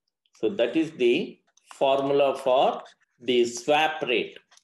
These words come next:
With this, we finished our discussion on swaps. Next, we will discuss about another derivative called futures.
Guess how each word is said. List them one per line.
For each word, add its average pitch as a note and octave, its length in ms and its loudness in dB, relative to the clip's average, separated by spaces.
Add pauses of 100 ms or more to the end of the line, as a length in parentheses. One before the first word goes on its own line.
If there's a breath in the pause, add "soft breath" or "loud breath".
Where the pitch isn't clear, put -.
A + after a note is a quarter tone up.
(3750)
With D3+ 200 -2
this, G3+ 420 2
we F3 220 2
finished - 800 -4
our E3+ 320 0
discussion G3 800 0
on D3+ 400 0
swaps. E3+ 840 -2 (360)
Next, C#4 320 -2
we A#3 160 0
will G3+ 260 2
discuss - 1080 -2 (200)
about F#3 460 2
another F#3 800 2 (140)
derivative G3 720 4
called F3 360 2 (280)
futures. G#3+ 800 -2